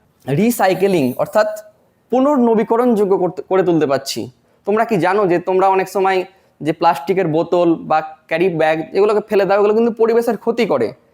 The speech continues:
এগুলো অনেক সময় কি হয়, এগুলো আমাদের রিসাইকেল করে, অর্থাৎ আমরা এগুলোকে পুনর্ব্যবহার কীভাবে করতে পারবো, যাতে আমাদের পরিবেশের ক্ষতি না হয়ে আমরা এগুলোকে কীভাবে ব্যবহার করতে পারবো, সে সমস্ত জিনিস জানতে পারবো। অর্থাৎ এক ধরনের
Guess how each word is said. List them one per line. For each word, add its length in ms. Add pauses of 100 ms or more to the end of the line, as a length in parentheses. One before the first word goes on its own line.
(300)
এগুলো 240
অনেক 200
সময় 260
কি 160
হয়, 200 (360)
এগুলো 220
আমাদের 460 (280)
রিসাইকেল 500
করে, 260
অর্থাৎ 420 (260)
আমরা 260
এগুলোকে 320
পুনর্ব্যবহার 1080
কীভাবে 300
করতে 280
পারবো, 360 (240)
যাতে 120
আমাদের 240
পরিবেশের 420 (160)
ক্ষতি 280
না 220
হয়ে 220
আমরা 260
এগুলোকে 280
কীভাবে 320
ব্যবহার 340
করতে 240
পারবো, 280 (300)
সে 160
সমস্ত 320
জিনিস 320
জানতে 300
পারবো। 240
অর্থাৎ 280 (420)
এক 200
ধরনের 540